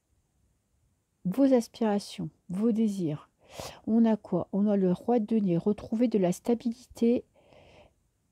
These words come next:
financière, matérielle, retrouver un petit peu vos, vos, votre esprit, arriver à vous détacher de cette douleur pour prendre des décisions dans votre vie. Ne plus être là en retrait,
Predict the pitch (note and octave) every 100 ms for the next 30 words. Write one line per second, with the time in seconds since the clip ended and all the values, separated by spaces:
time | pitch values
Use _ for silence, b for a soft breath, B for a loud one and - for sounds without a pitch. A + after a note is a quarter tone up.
0 | _ _ _ - - - B3+ B3+ - -
1 | A#3+ A#3+ - G#3 A#3+ A#3 A3+ A3 A3 A3
2 | A#3+ G#3 _ _ - F#3+ A3+ - A#3+ A3
3 | A#3+ A#3+ - G3+ G3+ A3 - A#3 G#3 F#3+
4 | F3+ F#3 F#3+ F#3+ F#3+ F3+ G3 - C4+ B3
5 | - - G#3+ A#3+ _ B B B B F#3+
6 | A3 A3+ B3 B3 - _ - G3 G3 G3
7 | C#4+ C#4+ C4 A#3+ C4 A3+ A#3 - A3 G3
8 | G#3 B3 - F#3+ - B3 A3+ G3 G3 -
9 | G3+ A#3+ A3+ G3 G3+ - G3 E3+ D#3+ _
10 | B B B B G3 F#3+ - B3+ C4+ A#3
11 | - G#3+ G#3+ A3+ F#3+ G#3+ G#3+ - A3+ A#3
12 | B3+